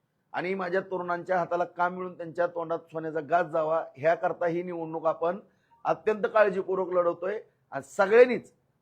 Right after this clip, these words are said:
सगळ्यांच्या पोटापाण्याचा प्रश्न सोडवण्याकरता या निवडणुकीकडं गांभीर्यानं पाहावं आणि एक अत्यंत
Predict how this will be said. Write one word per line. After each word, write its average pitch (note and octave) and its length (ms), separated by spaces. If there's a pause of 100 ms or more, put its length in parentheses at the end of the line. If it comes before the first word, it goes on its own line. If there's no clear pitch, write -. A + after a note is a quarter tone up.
(120)
सगळ्यांच्या F#3 400
पोटापाण्याचा F3+ 640
प्रश्न F3 340
सोडवण्याकरता D#3+ 640
या F#3 120
निवडणुकीकडं D#3+ 800 (440)
गांभीर्यानं F#3+ 460
पाहावं F#3 540
आणि E3+ 360 (380)
एक F#3+ 280 (680)
अत्यंत A#3+ 480